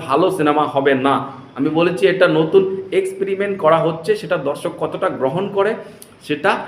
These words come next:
দেখে বলতে হবে, না দেখে বলার মতো কোনো এখনও সাহস নেই। কারণ বাঙালিরা এরকমই এক্সপেরিমেন্ট জিনিস খুব কম নেয়, যদি নিতই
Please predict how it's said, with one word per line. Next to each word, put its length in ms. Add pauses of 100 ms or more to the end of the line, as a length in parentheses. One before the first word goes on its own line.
(320)
দেখে 240
বলতে 320
হবে, 260
না 200
দেখে 220
বলার 260
মতো 200
কোনো 320 (220)
এখনও 300
সাহস 480
নেই। 360 (180)
কারণ 380
বাঙালিরা 560
এরকমই 500 (300)
এক্সপেরিমেন্ট 680
জিনিস 340
খুব 220 (100)
কম 240
নেয়, 160
যদি 240
নিতই 460